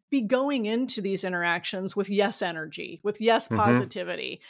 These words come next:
Speaker 1: but you have to accept that it could be a no. So there's a big difference between accept and, and expect.
Speaker 2: Sure,
Speaker 1: And so
Speaker 2: that's,
Speaker 1: I, I,
Speaker 2: yeah.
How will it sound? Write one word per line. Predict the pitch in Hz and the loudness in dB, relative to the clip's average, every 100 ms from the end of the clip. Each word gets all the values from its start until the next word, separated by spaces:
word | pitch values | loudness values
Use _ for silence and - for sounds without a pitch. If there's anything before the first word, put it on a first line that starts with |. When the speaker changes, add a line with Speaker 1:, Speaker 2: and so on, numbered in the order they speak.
| - - | -20 -12
Speaker 1:
but | 165 240 | -6 -2
you | 233 | 0
have | 226 | 0
to | 233 | -2
accept | 196 - - 277 220 - - 165 | -4 -2 -2 0 0 -2 -8 -2
that | 196 | 0
it | 185 | 0
could | - 208 170 | -4 -4 -4
be | 165 | -6
a | 160 | -6
no. | 160 92 | -8 -8
So | 180 233 | 2 4
there's | 233 262 | 4 2
a | |
big | 214 311 302 | 0 -2 -4
difference | 320 285 240 | -4 -4 -6
between | - 226 - 208 202 190 _ _ | -6 -10 -8 -8 -8 -10 _ _
accept | 190 - - - 302 202 185 - - _ _ _ - | -6 -6 -6 -2 2 2 2 -4 -14 _ _ _ -4
and, | 208 208 202 202 - _ - | 0 2 0 -4 -6 _ -8
and | 185 | -6
expect. | - - - - - - - - - _ _ | -4 -4 -4 -4 -4 -6 -10 -12 -12 _ _
Speaker 2:
Sure, | - 151 | 0 4
Speaker 1:
And | 156 | 4
so | 208 | 2
Speaker 2:
that's, | 196 | 2
Speaker 1:
I, | 196 190 - | 2 -2 -4
I, | 120 | -2
Speaker 2:
yeah. | 117 | -2